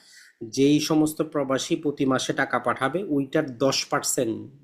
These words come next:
যেটা টু পয়েন্ট ফাইভ পার্সেন্ট দেওয়া হয়, সেখানে আপনি দশ পার্সেন্ট করে দেন, যে দশ পার্সেন্ট প্রবাসী থেকে কাটা হবে, দশ পার্সেন্ট ওই প্রবাসী ব্যাংক দিবে, দিয়ে তার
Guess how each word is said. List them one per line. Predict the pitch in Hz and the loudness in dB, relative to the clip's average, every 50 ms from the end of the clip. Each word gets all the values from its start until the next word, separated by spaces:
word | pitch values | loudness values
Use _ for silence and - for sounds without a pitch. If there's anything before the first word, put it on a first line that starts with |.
| 120 110 | -14 -6
যেটা | 117 131 131 143 | -4 -2 -2 -2
টু | 135 - 147 | 0 0 -2
পয়েন্ট | 135 - 156 147 151 151 | 2 2 2 2 2 0
ফাইভ | - 139 135 - | -2 -2 -2 -2
পার্সেন্ট | 147 127 - - 160 143 135 | -4 -4 -2 -2 -2 0 0
দেওয়া | 127 123 113 113 | 0 0 0 0
হয়, | 117 156 160 | 0 -2 -2
সেখানে | 156 - 139 110 143 139 143 | -2 -4 -4 -4 -4 -4 -2
আপনি | 139 147 143 | -2 -2 0
দশ | 131 135 131 - - | 0 0 0 -2 -2
পার্সেন্ট | - 135 123 - - 156 143 139 - | -6 -6 -4 -4 -4 -4 -4 -4 -4
করে | 131 113 113 107 | -4 -4 -4 -4
দেন, | 101 113 131 170 202 - - - - - - - - - | -4 -2 -2 -2 -2 -4 -10 -18 -20 -20 -20 -20 -14 -6
যে | 123 131 | -6 -2
দশ | 123 147 139 131 - - | 0 2 2 2 0 -2
পার্সেন্ট | - 143 139 135 - - 151 139 - | -2 -2 -2 0 0 0 0 0 2
প্রবাসী | 151 139 127 131 - - 147 | 0 2 2 0 -2 -2 -6
থেকে | 127 - 127 - 147 | -6 -6 -4 -4 -4
কাটা | - - 131 - - 113 | -2 -2 -2 -2 -2 -4
হবে, | 110 139 143 185 | -4 -2 -4 -2
দশ | 180 151 135 120 - - | 0 2 0 0 0 -2
পার্সেন্ট | - 123 113 104 - - 156 170 196 180 | -4 -6 -4 -4 -4 -2 -2 -2 -2 -2
ওই | - 139 151 185 214 214 - - - - - - _ | 0 0 0 0 0 -4 -10 -14 -20 -20 -20 -10 _
প্রবাসী | - 135 123 131 - - - 143 | -2 0 0 0 0 0 0 0
ব্যাংক | 117 127 123 127 127 120 | 2 2 2 2 0 -2
দিবে, | 135 127 120 131 131 135 185 185 | -4 -6 -4 -4 0 0 0 0
দিয়ে | 147 127 127 127 156 165 | 0 -2 0 2 2 2
তার | 160 127 123 160 | 2 2 0 0